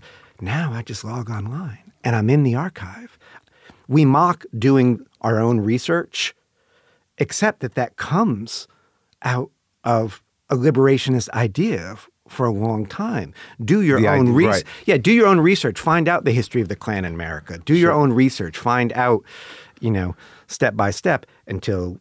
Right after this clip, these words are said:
Speaker 1: you get, as you know, to conspiracy theories.
Speaker 2: Right. Well, then all this leads to what you were talking about earlier, is that this in, in, all-inclusiveness to this new whiteness idea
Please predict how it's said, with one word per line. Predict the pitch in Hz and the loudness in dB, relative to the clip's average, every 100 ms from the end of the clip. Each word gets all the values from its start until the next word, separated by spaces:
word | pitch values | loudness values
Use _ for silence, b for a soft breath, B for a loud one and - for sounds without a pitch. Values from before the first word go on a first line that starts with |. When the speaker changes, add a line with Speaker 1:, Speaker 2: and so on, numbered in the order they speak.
| _ - | _ -14
Speaker 1:
you | 95 | -12
get, | 82 95 85 _ _ _ _ _ _ | -10 -10 -12 _ _ _ _ _ _
as | 104 92 85 - 85 80 | -8 -8 -10 -16 -20 -18
you | 92 98 151 | -8 0 0
know, | 98 82 85 - _ - | 0 -6 -14 -20 _ -14
to | 92 | -12
conspiracy | 87 113 - 160 170 - | -8 -10 -6 -6 -6 -10
theories. | - 87 - | -18 -12 0
Speaker 2:
Right. | 170 131 | 0 2
Well, | 135 | 2
then | 139 139 139 | 2 2 4
all | 160 214 | 4 6
this | 202 165 | 4 4
leads | 147 175 175 - | 4 4 2 -2
to | - 135 | 0 2
what | 123 123 127 | 2 0 2
you | 135 | 4
were | 127 | 2
talking | 135 123 127 | 2 0 2
about | 117 110 | 0 2
earlier, | 156 185 139 110 | 2 4 4 4
is | 101 | 2
that | 120 107 B B - | 2 0 B B 0
this | 123 - - | 0 0 0
in, | 117 117 | 0 -2
in, | - 120 - - | -2 -2 -2 0
all-inclusiveness | 135 143 127 - 202 214 147 110 104 98 - B B B B - | 2 4 2 2 2 2 0 2 0 0 -6 B B B B -2
to | 131 | 0
this | 123 - | 2 2
new | 139 147 143 127 B B | 4 6 6 4 B B
whiteness | 101 117 160 202 135 120 - | -2 2 2 2 2 2 0
idea | 113 113 107 135 170 113 98 | 0 0 2 2 4 4 2